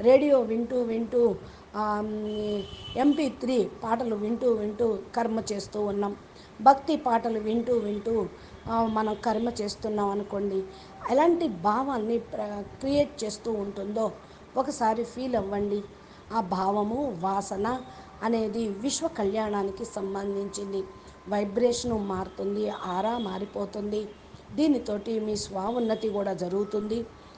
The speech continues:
అదే జ్ఞాన మార్గంలో బాపూజీ వీడియోలు వింటూ, యోగ కామెంటరీ వింటూ, ఆ, క్లాసులు వింటూ మనము కర్మ చేస్తూ ఉన్నట్లయితే, ఆమ్, ఏ పని చేస్తున్నా కూడా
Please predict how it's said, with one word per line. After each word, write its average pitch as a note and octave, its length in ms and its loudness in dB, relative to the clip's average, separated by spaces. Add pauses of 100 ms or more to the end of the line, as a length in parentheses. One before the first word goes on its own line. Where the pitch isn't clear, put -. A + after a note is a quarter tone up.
(120)
అదే D#4+ 160 6
జ్ఞాన A#3 360 2
మార్గంలో G#3+ 580 0
బాపూజీ F#3 460 -2
వీడియోలు G#3 460 0
వింటూ, G#3+ 400 0 (420)
యోగ G3 260 2
కామెంటరీ G#3+ 680 -2
వింటూ, A3 500 0 (360)
ఆ, G3+ 260 0 (440)
క్లాసులు G#3+ 440 0
వింటూ A3 440 0 (400)
మనము C#4 440 8 (120)
కర్మ B3 320 2 (160)
చేస్తూ A3 280 -2
ఉన్నట్లయితే, A3 840 0 (400)
ఆమ్, G3+ 800 -2
ఏ A3 160 2
పని A#3+ 240 2
చేస్తున్నా G#3+ 560 -2
కూడా G#3+ 320 -2